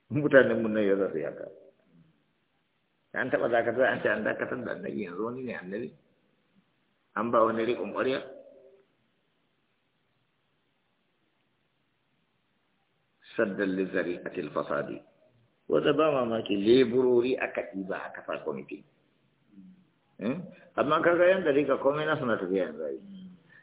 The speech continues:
Sai dai su haya, haya, tija, tija, kamar wani abu zai auku. Sai ka tadda su tare suke. Komai nasu na tafiya.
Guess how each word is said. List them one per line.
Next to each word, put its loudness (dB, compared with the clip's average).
Sai 12
dai 6
su 10
haya, 2
haya, -6
tija, -6
tija, -4
kamar -2
wani 2
abu 2
zai 2
auku. -4
Sai 6
ka 0
tadda 0
su 0
tare -4
suke. -14
Komai 2
nasu 0
na -2
tafiya. -10